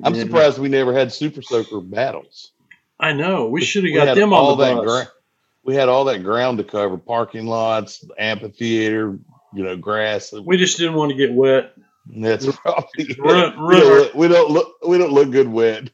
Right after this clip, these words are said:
Speaker 1: <laughs>
Speaker 2: run our, run our fine dues and our,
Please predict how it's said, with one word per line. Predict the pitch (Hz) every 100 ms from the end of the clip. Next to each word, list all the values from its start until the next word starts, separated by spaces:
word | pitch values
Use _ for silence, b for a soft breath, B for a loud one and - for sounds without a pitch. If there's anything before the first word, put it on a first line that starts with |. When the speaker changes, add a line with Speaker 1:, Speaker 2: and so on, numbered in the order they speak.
| -
Speaker 1:
<laughs> | -
Speaker 2:
run | 185 190
our, | 170 165
run | - 165 190 185
our | 160
fine | 151 170 165 165 156
dues | 147 156 151 147 135 123
and | 135
our, | 131 123 117